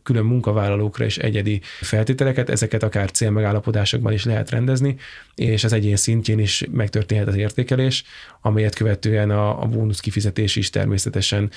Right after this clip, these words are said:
aktuálissá válhat. Ami fontos, hogy ezek százalékos értékelések szoktak lenni, tehát hogyha egy munkavállaló mondjuk hetven százalékosat teljesít, vagy nyolcvanat, akkor a bónusza is értelemszerűen a hetven vagy nyolcvan százalék, amire jogosult lehet.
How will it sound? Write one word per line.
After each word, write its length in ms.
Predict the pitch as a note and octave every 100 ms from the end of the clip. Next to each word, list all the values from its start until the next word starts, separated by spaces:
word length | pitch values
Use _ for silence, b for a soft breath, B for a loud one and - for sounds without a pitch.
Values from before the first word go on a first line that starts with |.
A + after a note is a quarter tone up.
| B
aktuálissá 580 | B - G#2+ G#2+ - G#2
válhat. 520 | G#2+ G#2 B2 B2+ C3 -
Ami 220 | - C3 A#2
fontos, 540 | A#2 A#2+ C3+ C#3+ -
hogy 320 | - A2+ A2 B B B
ezek 200 | A#2 B2
százalékos 560 | - C3 A2+ A2 A2 -
értékelések 640 | G#2 G#2+ G#2 G2+ - G#2
szoktak 340 | G#2+ - A2
lenni, 180 | A#2+ A#2+
tehát 200 | A#2 A2
hogyha 180 | A#2+ A#2
egy 60 |
munkavállaló 640 | A#2+ A2+ G#2+ G#2+ G#2+ A2 B B -
mondjuk 220 | G#2+ G2+
hetven 260 | B2+ - B2+
százalékosat 580 | - B2 B2 A#2+ A2+
teljesít, 260 | - A2+ G#2+
vagy 100 | G#2+
nyolcvanat, 460 | C3 D3 D3 C#3 B2
akkor 220 | B2 A2+
a 80 | A2+
bónusza 440 | G#2+ G#2 - G#2+
is 160 | G#2+ - B B B
értelemszerűen 720 | A2+ A2 G#2+ G#2 A2 A2 G#2+
a 40 |
hetven 300 | G#2 G#2 G#2+
vagy 100 | G2+
nyolcvan 360 | G2+ G2+ - G#2+
százalék, 480 | - G2 G2 G2 G2
amire 200 | G#2 G2+
jogosult 480 | G2+ A2 - A2 F#2+
lehet. 380 | F#2+ - -